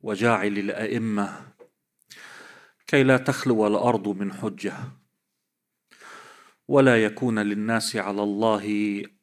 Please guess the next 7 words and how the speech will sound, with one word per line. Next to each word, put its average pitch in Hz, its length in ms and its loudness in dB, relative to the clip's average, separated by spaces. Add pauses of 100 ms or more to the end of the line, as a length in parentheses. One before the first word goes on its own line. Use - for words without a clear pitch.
حجة 104 540 -6
بعد 98 420 -8
الرسل، 95 480 -10 (920)
بل 110 280 -2
لله 101 440 -2
الحجة 92 560 -10
البالغة. 98 640 -8